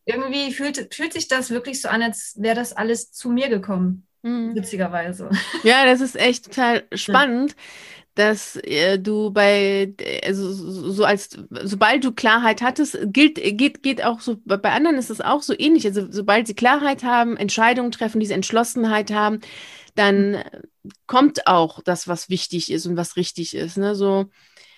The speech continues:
Speaker 1: Ja.
Speaker 2: das zeigt sich dann auch so im, im, im, im Gehen, ähm,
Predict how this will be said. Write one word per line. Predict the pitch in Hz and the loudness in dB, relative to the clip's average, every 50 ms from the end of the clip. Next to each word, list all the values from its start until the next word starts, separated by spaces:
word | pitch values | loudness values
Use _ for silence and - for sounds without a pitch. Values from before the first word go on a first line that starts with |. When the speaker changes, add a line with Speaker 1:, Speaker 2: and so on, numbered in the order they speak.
| _ _ | _ _
Speaker 1:
Ja. | - 214 208 | -6 -2 0
Speaker 2:
das | 202 190 190 | 0 0 2
zeigt | 190 226 240 277 226 - | 2 2 2 2 2 0
sich | 190 175 - - | -4 -4 -4 -6
dann | 156 151 156 151 | -6 -6 -6 -6
auch | - - 156 160 170 | -8 -8 -10 -12 -10
so | - 165 160 165 | -8 -6 -6 -4
im, | 165 170 165 - - 170 165 | -4 -6 -6 -6 -8 -8 -8
im, | - - 170 170 170 165 165 165 | -6 -6 -6 -4 -4 -4 -4 -4
im, | - - 185 - | -4 -4 -4 -2
im | - 202 202 170 | 0 0 2 4
Gehen, | 185 214 220 233 247 254 247 247 | 4 6 6 8 6 6 4 4
ähm, | 240 233 233 233 233 233 233 233 202 127 | 4 4 4 4 4 2 2 0 -2 -4